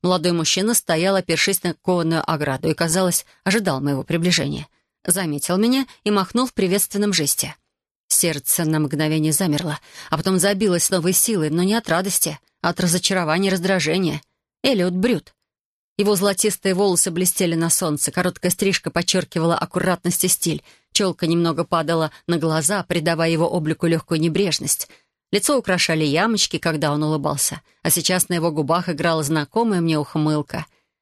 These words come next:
Воспоминания о нем неразрывно связаны с Академией магии, где он не давал мне проходу. Этот парень действительно умудрился превратить мою жизнь в нечто на грани кошмара. День, когда я впервые встретила в коридорах Академии этого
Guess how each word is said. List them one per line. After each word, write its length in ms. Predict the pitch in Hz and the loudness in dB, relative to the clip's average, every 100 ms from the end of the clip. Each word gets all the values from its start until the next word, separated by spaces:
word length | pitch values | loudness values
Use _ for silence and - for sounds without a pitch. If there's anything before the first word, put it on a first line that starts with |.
| _ _ | _ _
Воспоминания 680 | 165 - 170 165 170 170 165 | -4 -2 0 2 2 2 2
о 40 | |
нем 220 | 165 175 170 | 2 2 2
неразрывно 540 | 165 165 175 160 160 | 2 0 0 0 0
связаны 400 | - 180 151 151 | 0 0 0 0
с 80 | - | -2
Академией 520 | 156 170 165 160 170 | -2 0 0 2 2
магии, 360 | 165 147 143 - | 0 -2 -4 -4
где 180 | 165 | 0
он 120 | 151 156 | 0 2
не 100 | 156 | 0
давал 280 | 170 156 | 0 0
мне 120 | 143 151 | -2 -2
проходу. 480 | 156 - 151 147 - _ _ _ _ | -2 -2 -4 -4 -10 _ _ _ _
Этот 340 | - - 233 - | -4 -2 -4 -2
парень 340 | 214 240 226 | 0 2 2
действительно 580 | 175 170 196 214 220 202 | 2 0 0 -2 0 0
умудрился 500 | 185 180 170 160 - | 2 2 0 0 -2
превратить 500 | - 156 156 156 151 | -2 -2 0 -2 -2
мою 200 | 156 156 | 0 0
жизнь 300 | 160 147 151 - - | 0 -2 -4 -10 -8
в 80 | - | 0
нечто 440 | 208 180 - - 165 | 2 2 -2 -2 0
на 160 | 180 | 0
грани 260 | 170 170 160 | 0 -2 -2
кошмара. 520 | 185 180 156 147 147 _ _ _ _ - | -2 -2 -2 -4 -8 _ _ _ _ -2
День, 280 | 180 196 | 0 2
когда 340 | 185 180 165 175 | 0 0 0 0
я 60 | |
впервые 380 | 165 185 165 175 | 0 -2 0 0
встретила 500 | 160 180 190 180 156 | 0 0 0 0 -2
в 60 | 131 | -2
коридорах 480 | 175 165 165 156 160 | -2 0 0 0 -2
Академии 520 | 160 160 175 156 156 | -2 0 0 0 0
этого 300 | - 156 | -2 -2